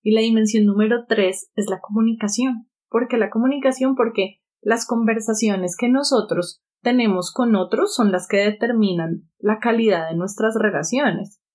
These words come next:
Y un líder que se comunica con asertividad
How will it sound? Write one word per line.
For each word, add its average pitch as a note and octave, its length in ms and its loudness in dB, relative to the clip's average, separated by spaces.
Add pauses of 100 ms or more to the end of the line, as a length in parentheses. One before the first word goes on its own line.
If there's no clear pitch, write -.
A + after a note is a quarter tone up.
(120)
Y B3 160 2
un A#3+ 80 2
líder A3+ 300 2
que A3+ 100 0
se C4 120 -4
comunica B3+ 520 0
con G#3+ 180 2
asertividad A#3 800 -2